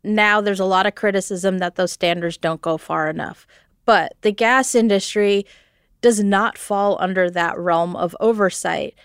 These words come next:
And there have been calls that the gas industry needs to have weatherization standards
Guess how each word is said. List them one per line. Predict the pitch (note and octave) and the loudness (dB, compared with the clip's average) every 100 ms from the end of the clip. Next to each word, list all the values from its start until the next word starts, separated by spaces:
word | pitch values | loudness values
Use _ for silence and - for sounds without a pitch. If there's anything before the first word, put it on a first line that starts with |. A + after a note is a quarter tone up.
| _ _ | _ _
And | G3 G3 G3+ | 0 0 2
there | G3 | 0
have | G3 G#3+ G#3+ G3+ | 0 0 -2 0
been | A3+ | 0
calls | G#3+ - A#3+ A3+ G3+ F#3 | 0 -2 0 2 2 -2
that | E3+ F3+ - | -4 -4 -4
the | F#3+ | -8
gas | F#3 G#3 A3 - | -2 0 0 -2
industry | G3+ F#3+ F#3 G3+ F3+ | -4 -2 -4 -4 -4
needs | F3+ F3 G3+ A3 - | -4 -4 -4 -2 -2
to | A#3+ | 0
have | A3 A3 | 0 0
weatherization | G#3 G3+ G#3 G3+ F#3+ F#3+ F#3 F#3 F#3+ | 0 0 2 2 0 -2 -2 -6 -6
standards | - F#3 F3+ F3+ F3+ F#3 F3 | -4 -2 -2 -2 -2 -2 -4